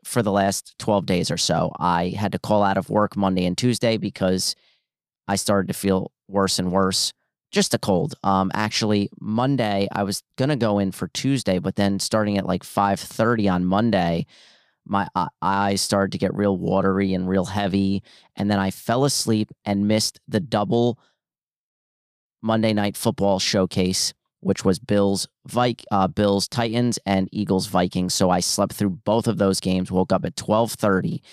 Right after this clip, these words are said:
and was like, "Yeah, I can't go back to sleep,"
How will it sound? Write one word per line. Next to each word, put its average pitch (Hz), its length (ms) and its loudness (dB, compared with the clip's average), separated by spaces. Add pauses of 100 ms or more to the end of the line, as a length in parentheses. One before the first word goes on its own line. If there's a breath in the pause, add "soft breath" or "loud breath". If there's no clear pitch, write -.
(400 loud breath)
and 104 180 2
was 98 120 2
like, 92 240 0
"Yeah, 95 340 0
I 92 120 -4
can't 107 240 -2
go 98 100 2
back 90 200 0
to 98 80 -8
sleep," - 440 0